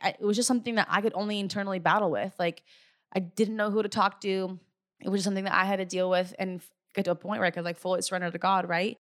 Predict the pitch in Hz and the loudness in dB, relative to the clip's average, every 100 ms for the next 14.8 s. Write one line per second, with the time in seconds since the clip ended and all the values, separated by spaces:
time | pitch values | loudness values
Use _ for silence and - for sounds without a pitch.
0 | _ _ _ _ _ 214 196 185 185 190 | _ _ _ _ _ 2 4 2 0 -8
1 | - _ _ - - - 240 247 240 240 | -12 _ _ -2 0 0 0 0 0 -4
2 | - - 311 427 392 - 349 - - 285 | -6 -2 -2 0 -2 -2 -4 0 0 2
3 | 165 175 165 _ _ _ _ 233 233 - | 2 -2 -8 _ _ _ _ -2 0 2
4 | 254 254 - - - 277 294 294 330 294 | 2 2 -2 -10 -4 0 2 0 -2 -4
5 | 240 220 190 196 - 98 196 - - _ | -2 -2 -2 -2 -2 -2 -4 -8 -12 _
6 | _ _ _ _ _ 247 277 285 294 285 | _ _ _ _ _ 0 2 2 2 2
7 | 277 254 247 247 226 240 233 226 247 254 | 0 0 0 -2 -2 -4 -4 0 0 2
8 | - 262 247 233 214 208 214 226 208 214 | 0 0 -2 -2 0 -2 -4 -6 -4 -2
9 | 226 233 254 294 247 202 277 - 202 165 | -4 -4 -4 -4 -2 -2 -4 -6 -14 -8
10 | 170 170 - 175 - - - 220 254 247 | -8 -8 -10 -12 -10 -10 -8 -6 -6 -6
11 | 240 247 - _ _ _ _ _ - 233 | -6 -6 -6 _ _ _ _ _ -2 0
12 | 226 - - 220 226 262 214 226 254 214 | 0 -6 -8 -2 0 0 -2 2 2 4
13 | 196 196 294 - 214 226 233 233 233 208 | 4 2 2 -2 -4 -4 -4 -2 0 0
14 | 196 - 202 190 - 208 208 175 | -2 -4 -6 -6 -2 0 0 -2